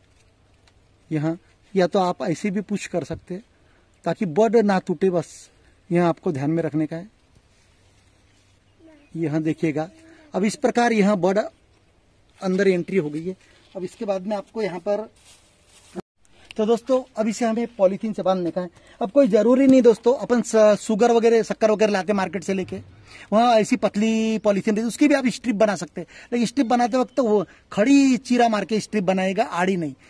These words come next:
pocket को। और, अ, उस, उसके बाद में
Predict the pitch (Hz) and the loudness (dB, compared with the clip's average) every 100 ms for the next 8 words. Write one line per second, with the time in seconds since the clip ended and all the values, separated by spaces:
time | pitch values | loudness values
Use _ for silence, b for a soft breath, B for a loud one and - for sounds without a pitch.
0 | b 185 190 160 160 - b b 180 190 | b -2 -2 -4 -6 -10 b b -2 2
1 | 202 202 202 202 202 202 302 - - 220 | 4 4 4 4 4 2 0 -8 -8 -8
2 | - 240 202 214 294 | -2 0 2 0 -4